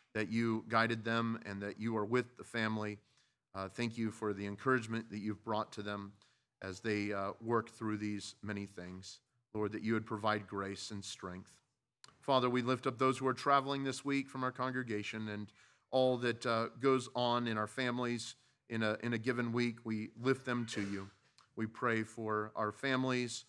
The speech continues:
uh, starting school, that you would be with them, that you would encourage them, Father, that you would strengthen them, uh, give, uh, mothers particularly the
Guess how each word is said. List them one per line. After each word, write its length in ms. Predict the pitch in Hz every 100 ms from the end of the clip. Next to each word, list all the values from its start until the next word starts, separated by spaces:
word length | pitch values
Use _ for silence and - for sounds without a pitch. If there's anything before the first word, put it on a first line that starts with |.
| _ _ -
uh, 180 | 110 110
starting 420 | - 156 143 127
school, 520 | - - 156 170 170
that 120 | 143
you 100 | 113
would 120 | 127 117
be 80 |
with 220 | 123 117 113
them, 320 | 131 139 135 - - _ -
that 80 | 113
you 100 | 113
would 100 | 113
encourage 520 | 113 - 156 147 123
them, 340 | 135 131 127 - _ _ _ _
Father, 220 | 131 120
that 180 | 117 113
you 100 | 110
would 100 | 107
strengthen 500 | - - 123 117 120
them, 380 | 117 113 117 113 - -
uh, 160 | 107
give, 480 | 107 117 117 113 113
uh, 160 | - 113
mothers 400 | 120 131 127 123
particularly 840 | - 117 131 120 120 117 117 117
the 280 | 107 104 104